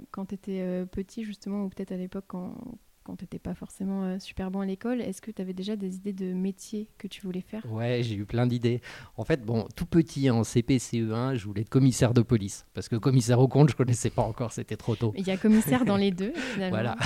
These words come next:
Speaker 2: <laughs> Mais après, au collège, j'ai voulu être à tour, euh, tour de rôle, j'ai voulu être, euh,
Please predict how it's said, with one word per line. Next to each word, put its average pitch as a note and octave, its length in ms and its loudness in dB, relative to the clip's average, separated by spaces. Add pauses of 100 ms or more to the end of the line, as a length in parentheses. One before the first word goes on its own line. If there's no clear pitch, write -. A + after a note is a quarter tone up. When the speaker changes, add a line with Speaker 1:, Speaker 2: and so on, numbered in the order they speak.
(160)
Speaker 2:
<laughs> D#3+ 720 -2
Mais A#2+ 140 4
après, D3 340 2
au D3+ 120 4
collège, C#3+ 580 4
j'ai A#2 180 4
voulu B2+ 440 0
être - 240 -4
à G#2+ 440 0
tour, B2+ 340 -2
euh, A2 200 -2
tour A#2+ 240 -6
de A#2+ 80 -4
rôle, C#3 200 -2
j'ai B2 120 2
voulu C3 320 0
être, A#2+ 260 -2
euh, G#2+ 260 2